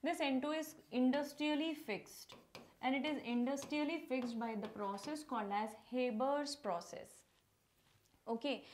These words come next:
इंडस्ट्रीज में एक process है जिसे हम Haber's process बोलते हैं। ये कमर्शियल process है बेटा, जिस commercial process में, अ,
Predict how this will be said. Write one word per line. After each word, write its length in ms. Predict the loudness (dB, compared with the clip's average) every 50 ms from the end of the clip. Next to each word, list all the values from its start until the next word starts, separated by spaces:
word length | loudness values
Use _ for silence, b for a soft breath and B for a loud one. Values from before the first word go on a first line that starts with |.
| B B B B
इंडस्ट्रीज 720 | 4 4 6 8 6 6 6 2 0 0 2 2 2 2 0
में 200 | 0 0 0 0
एक 300 | 2 2 2 2 2 2
process 500 | 4 4 4 4 2 0 0 0 0 -2
है 240 | -2 0 0 2 2
जिसे 320 | 2 2 0 2 2 0 0
हम 300 | 0 0 -2 -2 -2 -2
Haber's 440 | 0 0 2 4 4 4 4 4 -2
process 460 | -4 -4 -2 -2 -2 0 -2 -4 -2 -2
बोलते 280 | -2 -2 -2 -2 -4 -6
हैं। 240 | -4 -4 -4 -6 -6 B B B B B B B
ये 160 | 4 4 4
कमर्शियल 680 | 4 4 4 6 6 6 6 4 4 4 2 2 2 2
process 460 | 4 4 2 2 2 2 -2 -2 -2
है 60 | 0
बेटा, 220 | -2 0 0 2 0
जिस 220 | 2 0 -2 -4
commercial 520 | -2 -2 0 0 0 0 -2 0 -2 -2 -2
process 500 | -2 0 -2 -2 0 -2 -6 -6 -4 -4
में, 220 | -4 -2 -2 -2 -4 B B B B B B
अ, 60 | 2